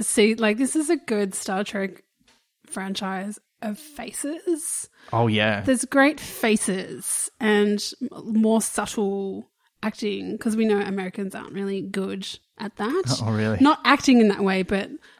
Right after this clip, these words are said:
Speaker 1: generally
Speaker 2: As, as
Speaker 1: understand it
Speaker 2: audiences.
Speaker 1: as audiences.
Speaker 2: Right, gotcha.
Speaker 1: So that's, um,
Speaker 2: I
Speaker 1: you
Speaker 2: think
Speaker 1: know, that's an evolution
Speaker 2: Yeah.
Speaker 1: of serialized television.
Speaker 2: People don't have to say how they feel all, all the time, um, because they can act it.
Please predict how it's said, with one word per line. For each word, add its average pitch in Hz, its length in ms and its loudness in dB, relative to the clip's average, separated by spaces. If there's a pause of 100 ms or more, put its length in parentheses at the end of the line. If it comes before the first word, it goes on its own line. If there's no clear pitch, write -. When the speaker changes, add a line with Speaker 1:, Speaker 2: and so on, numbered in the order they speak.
(260)
Speaker 1:
generally 226 380 8
Speaker 2:
As, 165 160 6
as - 140 4
Speaker 1:
understand 131 260 8
it 117 40 8
Speaker 2:
audiences. 104 720 2
Speaker 1:
as 240 160 4
audiences. 208 560 2
Speaker 2:
Right, 92 240 -2
gotcha. - 400 -4 (160)
Speaker 1:
So 214 440 4
that's, 226 600 0
um, 196 640 2 (480)
Speaker 2:
I 220 40 -2
Speaker 1:
you 220 40 6
Speaker 2:
think 359 100 10
Speaker 1:
know, 320 120 8
that's 381 220 6
an 392 80 8
evolution 208 800 2 (160)
Speaker 2:
Yeah. 180 300 2
Speaker 1:
of 202 300 0 (140)
serialized 196 580 -4
television. 196 640 -6
Speaker 2:
People 135 200 2
don't 123 60 6
have 117 120 2
to 117 100 -2
say 110 220 0
how 104 120 0
they 98 120 -2
feel 90 240 -8
all, - 260 -8
all 104 140 -6
the 98 60 -8
time, 95 480 -8 (320)
um, 98 420 -4
because - 280 -10
they 113 100 -10
can - 220 -14
act - 200 -16
it. - 100 -14